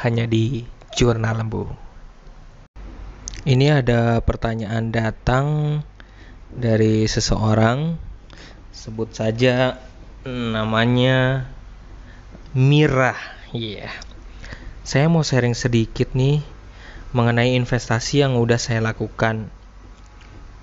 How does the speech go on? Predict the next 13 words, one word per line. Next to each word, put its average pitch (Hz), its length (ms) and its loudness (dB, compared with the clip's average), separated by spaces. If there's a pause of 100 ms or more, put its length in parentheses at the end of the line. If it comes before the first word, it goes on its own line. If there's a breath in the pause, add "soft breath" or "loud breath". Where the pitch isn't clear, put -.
(200)
Mari 113 320 2
silakan 113 560 0
coba. 110 460 -6 (260)
Saya 135 320 2
masih 147 380 4
berani 117 720 2 (1200 loud breath)
di 127 240 2
tabungan 120 760 2
emas 117 440 2
untuk 113 240 0
investasi 113 720 2
di 117 80 4
Pegadaian 113 720 2